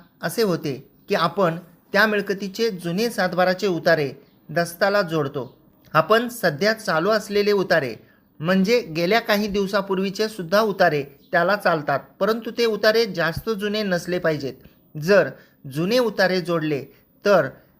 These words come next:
ही अडचण येऊ शकते. मित्रांनो, जुने उतारे म्हणजे जे उतारे खूप दिवसापूर्वीचे, खूप महिना, महिन्यापूर्वीचे आणि खूप वर्षापूर्वीचे असतात. आणि जर आपण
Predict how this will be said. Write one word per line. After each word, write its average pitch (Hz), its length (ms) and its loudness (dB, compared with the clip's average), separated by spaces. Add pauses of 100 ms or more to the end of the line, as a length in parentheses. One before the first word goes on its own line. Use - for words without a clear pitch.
(260)
ही 233 160 -6 (480)
अडचण 165 380 2
येऊ 185 220 2
शकते. 175 420 -6 (100)
मित्रांनो, 240 520 2 (100)
जुने 151 320 -2
उतारे 170 460 0 (300)
म्हणजे 196 600 2 (120)
जे 196 180 4
उतारे 180 520 0 (380)
खूप 226 280 -6
दिवसापूर्वीचे, 175 920 -2
खूप 202 240 -8
महिना, 170 320 0 (200)
महिन्यापूर्वीचे 165 1000 -2
आणि 185 260 -2
खूप 208 260 -4
वर्षापूर्वीचे 165 800 0
असतात. 135 340 -6 (500)
आणि 196 340 0 (200)
जर 208 280 0
आपण 214 280 -2